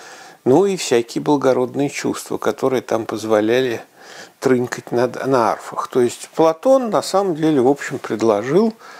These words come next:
достаточно простую систему. Но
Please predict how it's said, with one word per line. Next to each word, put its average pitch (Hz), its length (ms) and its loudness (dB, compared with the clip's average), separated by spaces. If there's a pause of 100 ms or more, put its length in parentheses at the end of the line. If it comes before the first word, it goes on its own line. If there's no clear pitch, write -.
(260)
достаточно 151 1000 -2 (140)
простую 127 800 -4 (220)
систему. - 600 -8 (760)
Но 160 300 4